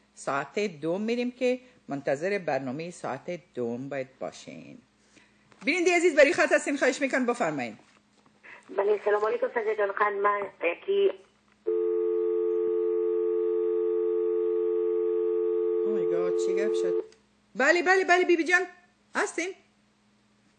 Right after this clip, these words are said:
Speaker 1: هلو؟
Speaker 2: اروپا زیاد شده. اه،
Speaker 1: ببخشین،
Speaker 2: خیلی
Speaker 1: ام،
Speaker 2: وطن بخورم.
Speaker 1: آه، من، من متاسفانه، ببخشید جان من، خواهر گل من،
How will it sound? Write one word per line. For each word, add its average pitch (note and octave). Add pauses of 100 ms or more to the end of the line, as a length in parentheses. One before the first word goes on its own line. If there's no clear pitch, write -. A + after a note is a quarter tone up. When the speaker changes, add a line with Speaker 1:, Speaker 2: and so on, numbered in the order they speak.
(640)
Speaker 1:
هلو؟ C4+
Speaker 2:
اروپا D3
زیاد C#3
شده. C#3+ (640)
اه، D#3
Speaker 1:
ببخشین، E4
Speaker 2:
خیلی A#3
Speaker 1:
ام، C3+
Speaker 2:
وطن -
بخورم. A#3
Speaker 1:
آه، A#3
من، A3+
من A3+
متاسفانه، A3 (220)
ببخشید A3 (260)
جان G#3
من، F#3+
خواهر F#3+
گل F3+
من، D#3+